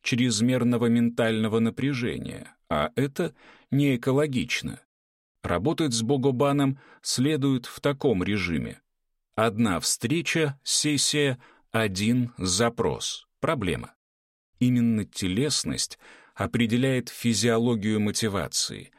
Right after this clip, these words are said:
решений, впечатления, которое становится основанием для результативного мышления.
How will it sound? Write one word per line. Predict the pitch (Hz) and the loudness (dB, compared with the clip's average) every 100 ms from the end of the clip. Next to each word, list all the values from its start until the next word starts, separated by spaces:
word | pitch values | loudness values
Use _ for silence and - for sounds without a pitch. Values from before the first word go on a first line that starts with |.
| - - | -12 -2
решений, | 107 131 - 151 107 67 - _ _ | 2 2 0 0 -2 -4 -8 _ _
впечатления, | - 131 - 131 156 170 131 90 78 | -6 -4 -2 -2 0 0 0 0 -2
которое | - 95 - 151 127 | -2 -2 0 0 0
становится | 104 - 107 127 123 117 - 104 | 0 0 0 0 0 -2 0 0
основанием | 92 110 110 131 147 135 127 104 | 0 0 0 0 0 2 2 2
для | 113 | 0
результативного | 117 117 104 104 107 98 107 98 101 90 | 0 0 0 -2 -2 -2 -4 -2 -2 0
мышления. | 92 101 - 87 69 58 - | -2 -2 -2 -4 -6 -10 -16